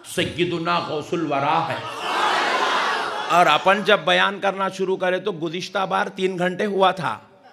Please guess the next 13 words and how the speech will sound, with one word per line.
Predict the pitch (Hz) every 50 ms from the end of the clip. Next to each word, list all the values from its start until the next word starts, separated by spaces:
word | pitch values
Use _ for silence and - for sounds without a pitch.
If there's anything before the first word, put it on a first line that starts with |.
| _ - - - _ _ _ _ -
अब | 139 147 - -
के | 190 185
ज़रा | 196 185 180 156
ज़्यादा | 131 151 151 151 156 185
ही | 196
छोटा | - 180 190 180 196 190 170
जैसा | 170 165 160 202 208
दिख | 190 170 127
रहा | 156 180 190
मेरे | 165 131 127 -
को। | 110 - - - - - - - - - - - - - - - - - - - - - - - - - - - 381 381 392 370 359 - - - - - - - - - - - - - - - - - - _ _ -
सुभान | - 123 123 123 131 123 113
अल्लाह। | 107 98 95 -